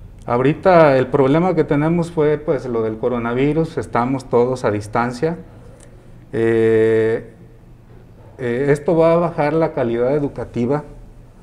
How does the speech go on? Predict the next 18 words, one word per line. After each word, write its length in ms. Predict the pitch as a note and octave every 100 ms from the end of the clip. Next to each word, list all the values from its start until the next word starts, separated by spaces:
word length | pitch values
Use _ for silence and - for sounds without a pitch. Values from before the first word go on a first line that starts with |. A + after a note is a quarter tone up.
| - - -
bastante, 680 | G#2+ G#2+ - B2 B2 B2 C#3+ - - - - - -
porque 360 | B2+ A#2+ C3 B2
muchos 300 | C3+ C#3+ F3
de 80 | D#3
los 200 | C3 B2
niños, 580 | C#3+ D3+ D#3 D3+ D3 -
o 100 | B2
dependiendo 500 | A#2+ B2 B2 C#3+ E3
del 80 | F3+
trabajo 380 | D#3+ C#3+ E3 E3
que 80 |
haga 180 | C#3+ C#3
cada 200 | D3 D3+
maestro, 560 | D3+ C#3+ C3 A#2+ - C3+
no 160 | C#3
todos 300 | C#3+ D3 D3+
están 220 | D3 C3+ C#3+
enfocados 640 | C#3+ B2+ - C#3 D#3 D#3